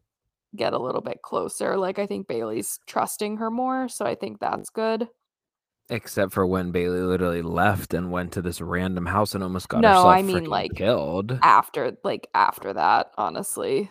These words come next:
Speaker 1: like, when she
Speaker 2: Yeah.
Speaker 1: realized that she's
Speaker 2: Well,
Speaker 1: on her
Speaker 2: but where do we
Speaker 1: side.
Speaker 2: think,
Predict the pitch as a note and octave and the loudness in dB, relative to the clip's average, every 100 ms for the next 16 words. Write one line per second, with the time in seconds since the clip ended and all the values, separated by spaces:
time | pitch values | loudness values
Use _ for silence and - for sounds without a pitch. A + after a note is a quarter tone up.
0 | _ - F#2 - - _ - - - - | _ -6 -6 -6 -14 _ -10 -8 -8 -6
1 | - - - - F#2+ - - - - F2 | -4 -4 -2 -2 -4 -10 -14 -12 -12 -10
2 | - - - - _ _ _ _ _ _ | -10 -12 -14 -20 _ _ _ _ _ _
3 | - B2 B2+ - A2+ E2+ G#2 A#2 C#3+ C#3 | -4 4 6 8 4 6 6 8 8 6
4 | G#2+ A#2 G#2 - | 4 2 2 -8